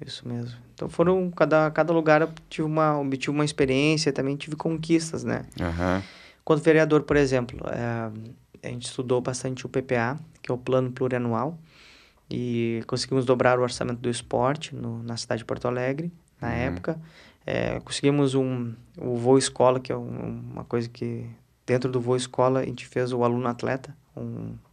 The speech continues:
Speaker 1: um programa dentro do, do, de um programa que já existia da,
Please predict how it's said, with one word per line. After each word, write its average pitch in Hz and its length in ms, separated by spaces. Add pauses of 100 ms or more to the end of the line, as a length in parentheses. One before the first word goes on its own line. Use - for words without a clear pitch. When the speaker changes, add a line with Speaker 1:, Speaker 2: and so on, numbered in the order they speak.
Speaker 1:
um 113 140
programa 123 480
dentro 120 360
do, 117 280 (360)
do, 117 320 (120)
de 123 140
um 120 60
programa 120 320
que 120 60
já 123 80
existia 120 400
da, 120 220